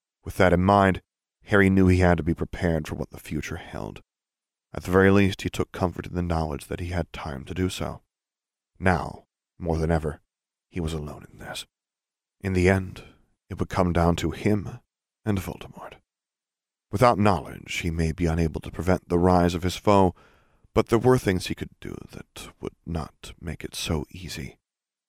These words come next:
Even whilst in the castle, there were steps he could take.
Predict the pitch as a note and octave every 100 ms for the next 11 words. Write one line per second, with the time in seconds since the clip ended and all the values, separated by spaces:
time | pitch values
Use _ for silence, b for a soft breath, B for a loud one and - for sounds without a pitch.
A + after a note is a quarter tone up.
0 | _ _ _ F#2+ F2+ F#2 F2 - E2 -
1 | G#2 F#2+ - - - - - - - -
2 | - - B1 -